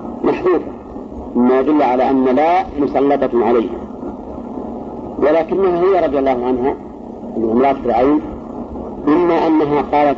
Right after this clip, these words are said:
ذلك من باب التهدئة له، "قرة عين لي ولك"، لتهدئه وتفرحه، وإما أنها قالت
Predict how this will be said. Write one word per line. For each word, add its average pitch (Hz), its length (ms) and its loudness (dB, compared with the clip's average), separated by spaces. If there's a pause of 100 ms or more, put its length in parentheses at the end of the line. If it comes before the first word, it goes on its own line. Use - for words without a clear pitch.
ذلك 147 380 2
من 135 240 4
باب 135 220 2
التهدئة 131 760 0
له، 113 160 2 (1600)
"قرة 131 320 2
عين 131 300 4
لي 135 80 4
ولك"، 123 240 2 (1600)
لتهدئه 139 680 2 (880)
وتفرحه، 135 680 2 (1500)
وإما 170 540 2
أنها 135 440 2 (100)
قالت 156 280 4